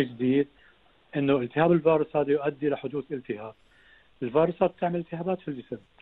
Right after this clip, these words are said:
فأحد النظريات الموجودة في أسباب تصلب اللويحي هي الفيروسات،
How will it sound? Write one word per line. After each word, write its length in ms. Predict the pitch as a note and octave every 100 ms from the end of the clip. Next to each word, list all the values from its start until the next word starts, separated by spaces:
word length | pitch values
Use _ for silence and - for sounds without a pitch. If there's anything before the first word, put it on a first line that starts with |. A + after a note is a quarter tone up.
| _ _ _ _
فأحد 400 | D#3 E3+ G#3 F#3 D#3
النظريات 520 | D#3+ E3 D3+ D3 C#3 -
الموجودة 480 | C3 B2+ C#3+ B2+ A#2+
في 320 | B2 B2+ B2
أسباب 280 | - D#3 -
تصلب 320 | D#3 D3+ C3+
اللويحي 480 | B2+ A#2 - D3+ F3 _ _ _ _ -
هي 160 | D3+
الفيروسات، 720 | A#2 A2 D3+ D3+ C#3+ D#3+ D#3